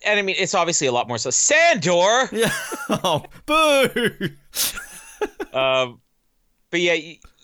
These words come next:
Speaker 1: you, you get a little bit of that back in
Speaker 2: Oh.
Speaker 1: Skyfall, though, with, like, the, the deserted island.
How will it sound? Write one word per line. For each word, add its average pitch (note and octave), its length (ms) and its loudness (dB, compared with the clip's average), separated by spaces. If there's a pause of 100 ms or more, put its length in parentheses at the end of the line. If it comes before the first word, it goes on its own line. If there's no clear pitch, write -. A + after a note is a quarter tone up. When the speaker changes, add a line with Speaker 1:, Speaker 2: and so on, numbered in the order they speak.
Speaker 1:
you, E3+ 360 -6
you G#3+ 140 -2
get A#3 200 0
a G#3 40 -2
little E3 420 0
bit C#3+ 180 -2
of C3+ 80 0
that B2 220 -2
back A#2+ 320 -2
in A2+ 80 -8
Speaker 2:
Oh. - 20 -12
Speaker 1:
Skyfall, A#2 680 -2
though, B2+ 240 0
with, A2+ 260 -6
like, G#2 220 -4
the, G#2+ 220 -4
the G#2+ 120 -4
deserted A2 480 -2
island. A2+ 500 -2